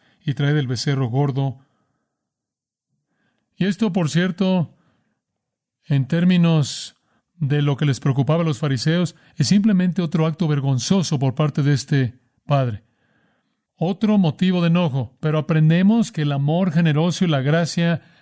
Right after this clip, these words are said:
no retiene nada. Y para los fariseos y los escribas y todos los legalistas, este padre es el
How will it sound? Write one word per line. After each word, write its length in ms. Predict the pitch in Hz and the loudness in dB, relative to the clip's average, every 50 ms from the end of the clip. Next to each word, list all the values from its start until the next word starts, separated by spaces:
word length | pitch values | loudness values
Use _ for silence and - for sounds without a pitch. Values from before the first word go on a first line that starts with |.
| _ _ | _ _
no 720 | 151 143 135 143 160 175 190 196 214 226 233 254 - - _ _ _ - | -2 0 2 2 2 2 2 2 2 2 0 -2 -6 -12 _ _ _ -4
retiene 880 | 151 143 135 - - - 165 175 185 185 185 190 190 185 185 190 - - | -2 -2 -2 0 0 0 2 4 4 4 4 4 2 2 0 -4 0 2
nada. 760 | 139 131 131 143 156 165 165 160 143 147 139 123 110 - _ _ _ _ _ _ _ _ _ _ _ _ _ _ _ _ _ _ _ _ _ _ _ _ _ _ _ _ | 4 6 6 6 6 4 2 0 -2 -2 -4 -4 -8 -12 _ _ _ _ _ _ _ _ _ _ _ _ _ _ _ _ _ _ _ _ _ _ _ _ _ _ _ _
Y 100 | 156 - | -2 -2
para 220 | - 160 151 156 | 0 0 0 0
los 180 | 151 151 139 - | 0 0 0 -2
fariseos 680 | 170 147 147 135 - - 165 170 185 196 196 156 175 | -2 -2 -2 -2 0 0 0 2 2 2 2 2 2
y 60 | 170 | 0
los 200 | 160 143 120 - | 0 0 0 -2
escribas 580 | 151 120 - - 156 165 175 175 190 185 147 143 | -4 -4 -2 0 0 0 2 2 0 0 0 0
y 80 | 139 | -2
todos 200 | 117 - 160 165 | 0 0 0 0
los 120 | 165 160 143 | 0 0 0
legalistas, 720 | 143 135 135 135 151 170 - - 170 160 160 151 - _ _ _ _ _ _ _ | 0 0 2 2 2 0 0 0 0 0 0 -2 -6 _ _ _ _ _ _ _
este 280 | - 165 156 - 175 151 | -4 -2 -2 -2 -4 -2
padre 640 | - 160 151 165 175 180 185 185 185 175 131 - _ _ _ _ _ _ _ _ _ _ _ _ _ _ | 0 0 0 0 -2 -2 -2 -2 -4 -4 -6 -8 _ _ _ _ _ _ _ _ _ _ _ _ _ _
es 280 | - 165 175 - - 175 | -4 -2 -2 -2 0 0
el 500 | 175 170 160 156 147 135 110 - _ | 0 2 2 2 0 0 -2 -6 _